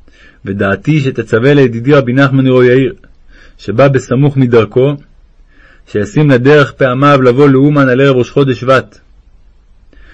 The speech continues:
וטוב שיקדים עצמו לזרז עצמו תכף כראות כתב זה,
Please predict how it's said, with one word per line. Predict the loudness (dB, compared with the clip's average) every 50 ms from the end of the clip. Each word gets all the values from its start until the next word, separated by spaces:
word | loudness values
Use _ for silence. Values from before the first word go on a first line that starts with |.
| -20 -20 -20 _
וטוב | -12 -12 0 2 2 2 2
שיקדים | 0 -4 -2 -2 -2 -2 -2 -4 -2 0 0 0
עצמו | 0 -2 -2 -2 -2 0
לזרז | 0 -2 -2 0 0 0 2 2 0 0
עצמו | -2 -2 -2 -2 -2 -2
תכף | 0 0 -2 0 0 -2 -4 -4 -4 -8 -20 _
כראות | -8 -4 -2 0 0 -2 -2
כתב | -8 -16 _ 0 0 0 0
זה, | 0 0 0 0